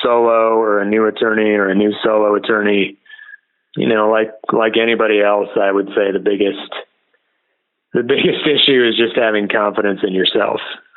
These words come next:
Um, especially when you're, you're on your own, there's no safety net. There's people you can talk to, but they're not vested in the cases the way you are. So just sort of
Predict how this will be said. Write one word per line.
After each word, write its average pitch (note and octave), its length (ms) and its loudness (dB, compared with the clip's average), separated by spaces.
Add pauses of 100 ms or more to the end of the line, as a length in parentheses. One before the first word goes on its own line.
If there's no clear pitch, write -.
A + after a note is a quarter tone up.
Um, F#2 460 -2 (200)
especially E3 380 0
when B2+ 180 2
you're, A2 300 2
you're A#2 180 2
on C3+ 140 2
your A#2 180 2
own, G#2+ 380 0 (560)
there's A2 240 -2
no A#2 260 2
safety A2 320 0
net. G#2 420 -2 (100)
There's A#2+ 200 -2
people D3 240 0
you A#2 120 0
can G#2 160 -2
talk D3 340 -2
to, G#2+ 260 2
but G#2 160 -2
they're A2+ 160 0
not G#2 340 -2 (800)
vested A2 560 -2
in G2+ 120 0
the G2+ 80 -2
cases G2+ 640 -2
the A2 100 -2
way F#2 500 0 (240)
you F#2+ 240 0
are. - 300 -4 (340)
So G2+ 140 0
just A2+ 240 -2
sort B2 180 0
of G2+ 200 0